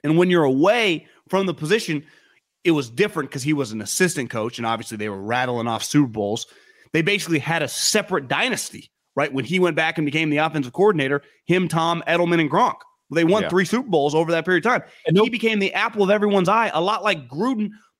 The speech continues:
Speaker 1: on <clears throat> television. Again, like I said, one guy's on T V, one guy's a coordinator. But we, like, forgotten about how ugly Tampa was in the end, and then how Denver was, like, an all-time level,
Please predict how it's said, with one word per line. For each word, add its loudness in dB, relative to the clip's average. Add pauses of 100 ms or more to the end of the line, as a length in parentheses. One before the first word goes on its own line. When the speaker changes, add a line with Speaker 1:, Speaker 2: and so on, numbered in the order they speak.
(160)
Speaker 1:
on 4 (200)
<clears throat> 2
television. 0
Again, -2
like -4
I -2
said, -8
one 0
guy's 0
on -2
T -6
V, -2
one -2
guy's -2
a -14
coordinator. -2 (580)
But -2
we, 0
like, 0
forgotten -2
about -2
how -2 (120)
ugly 0
Tampa 0
was 2
in -10
the 0
end, 0
and -4
then 0
how -2
Denver 0
was, -2
like, -6
an -10
all-time -2
level, -4